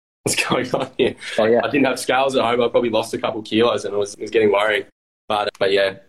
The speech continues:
Speaker 1: but other than that, mate, we've, we've gotten through. There's, there's a bit of light at the end of the tunnel, and training's
Speaker 2: Oh, for
Speaker 1: coming
Speaker 2: sure.
Speaker 1: back. So, yeah, I mean, we all got through, and we all had to go through it. So,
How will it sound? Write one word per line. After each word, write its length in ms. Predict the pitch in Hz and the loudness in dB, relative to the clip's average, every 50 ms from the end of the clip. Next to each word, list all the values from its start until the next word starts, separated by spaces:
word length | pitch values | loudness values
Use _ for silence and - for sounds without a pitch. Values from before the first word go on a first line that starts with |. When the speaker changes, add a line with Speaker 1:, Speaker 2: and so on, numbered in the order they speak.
| _ | _
Speaker 1:
but 280 | - 110 107 - - - - | -2 -2 -2 -4 -6 -6 -4
other 140 | 135 139 127 | -2 0 0
than 100 | 110 104 | 0 0
that, 160 | 101 101 98 | 0 0 0
mate, 200 | 104 104 107 107 - | 0 0 0 0 0
we've, 200 | 123 117 110 113 - | 0 -2 -2 -2 -2
we've 160 | 131 110 110 | -2 0 0
gotten 260 | 135 131 - 110 110 | 0 -2 -2 -2 -2
through. 320 | - 113 110 113 113 113 110 - | 0 2 2 2 2 0 -2 0
There's, 320 | 107 104 101 101 98 107 | 0 2 2 0 -2 -6
there's 240 | - - 101 98 95 | -6 -4 -2 -2 0
a 40 | 98 | 0
bit 140 | 110 104 104 | 0 2 2
of 80 | 98 | 2
light 200 | 98 104 101 107 | 2 0 0 0
at 40 | 107 | 2
the 80 | 104 101 | 2 0
end 80 | 101 | 0
of 80 | 101 95 | 0 -4
the 60 | 98 | -8
tunnel, 400 | - - 98 98 101 101 101 98 | -6 -4 -2 0 2 2 0 0
and 180 | 98 98 - - | -2 -6 -12 -10
training's 340 | - - 101 117 104 101 | -6 -2 -2 0 0 0
Speaker 2:
Oh, 40 | - | 0
for 80 | - - | 0 0
Speaker 1:
coming 160 | 113 107 98 | 0 2 2
Speaker 2:
sure. 40 | 101 | 2
Speaker 1:
back. 220 | 98 104 101 - - - - | 2 0 0 -6 -10 -12 -6
So, 280 | - - 92 92 92 - - _ _ _ _ _ _ | -2 0 0 0 -2 -4 -8 _ _ _ _ _ _
yeah, 280 | - 95 92 92 92 - - - | -2 -2 0 -2 -4 -6 -6 -2
I 40 | 98 | -2
mean, 200 | 95 98 95 98 | 0 0 2 2
we 80 | 101 | 4
all 100 | 104 107 | 4 4
got 220 | 107 107 92 - - | 2 0 -2 -2 0
through, 240 | 95 92 92 95 | 2 4 4 4
and 100 | 95 92 | 4 4
we 80 | 98 107 | 2 2
all 100 | 104 87 | 2 2
had 140 | 101 107 - | 0 -2 -2
to 60 | 92 | 0
go 180 | 90 98 95 95 | 0 2 2 0
through 220 | - 101 98 95 | 0 0 2 2
it. 80 | 95 - | 0 0
So, 280 | - - 92 92 95 | 0 0 0 -2 -2